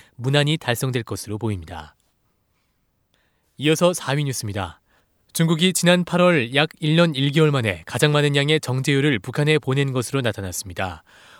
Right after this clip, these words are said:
오 일 유엔 안전보장이사회 대북제재위원회 홈페이지에 따르면 지난 팔월 중국이 북한에 반출한 정제유는 만 칠천칠백사십오 배럴로 지난해 칠월 만 이천사백칠십구 배럴 이래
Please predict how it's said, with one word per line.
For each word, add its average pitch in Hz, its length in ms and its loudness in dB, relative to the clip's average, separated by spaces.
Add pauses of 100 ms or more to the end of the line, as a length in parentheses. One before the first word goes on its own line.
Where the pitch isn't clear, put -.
오 139 160 0
일 131 140 4
유엔 151 160 4
안전보장이사회 147 920 0
대북제재위원회 139 840 -2
홈페이지에 156 540 -4
따르면 104 420 -6 (340)
지난 151 260 0
팔월 147 400 0
중국이 117 500 -6 (180)
북한에 151 280 6
반출한 143 440 0
정제유는 131 720 -2
만 135 260 0
칠천칠백사십오 147 1080 -2
배럴로 104 420 -4 (320)
지난해 151 320 0
칠월 147 540 0
만 143 220 2
이천사백칠십구 143 1120 -6
배럴 139 280 4
이래 113 300 -4